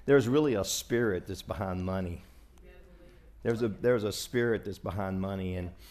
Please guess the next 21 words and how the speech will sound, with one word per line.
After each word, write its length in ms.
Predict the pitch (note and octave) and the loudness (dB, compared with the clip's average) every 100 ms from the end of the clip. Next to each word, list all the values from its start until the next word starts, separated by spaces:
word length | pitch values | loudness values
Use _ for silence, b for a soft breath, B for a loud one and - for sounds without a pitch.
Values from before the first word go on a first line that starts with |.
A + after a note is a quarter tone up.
| B B - | B B -6
and, 400 | G#2+ G#2+ G#2+ G#2 | -2 0 0 2
uh, 160 | G#2+ | 0
so 380 | G2 - A#2 A2+ | 0 2 4 4
I'm 180 | - B2+ | 2 0
gonna 140 | C3 | 0
talk 400 | G#2 - A#2 C3+ C3 | -2 2 2 2 -2
to 40 | |
you 160 | G#2 F#2 | -2 -2
a 20 | |
little 140 | F#2+ | -2
bit 160 | G2 G2 | -2 -2
today 460 | G2 F#2 G2 F#2+ F2+ | -4 -2 -2 0 -2
about 560 | F#2 G#2 G#2 - - B B | -4 -2 -2 -2 -6 B B
that 220 | G2+ F#2+ | -4 -4
spirit 460 | - - A2 G#2+ F#2+ | -6 -2 2 2 0
that's 160 | G2 F#2 | -4 -6
behind 640 | F#2 - - G#2 F#2 F2+ - | -12 -8 -4 -2 -2 -6 -8
money. 480 | F#2 F#2+ F#2 E2 D#2+ - - - - - - - - - | -6 -4 -4 -6 -10 -18 -20 -20 -20 -20 -20 -20 -20 -2
And 180 | A2+ A2+ | 2 2
so, 420 | - A#2 A2+ G2+ B B B | 4 6 6 2 B B B
uh, 340 | - G2+ G2+ | 2 4 6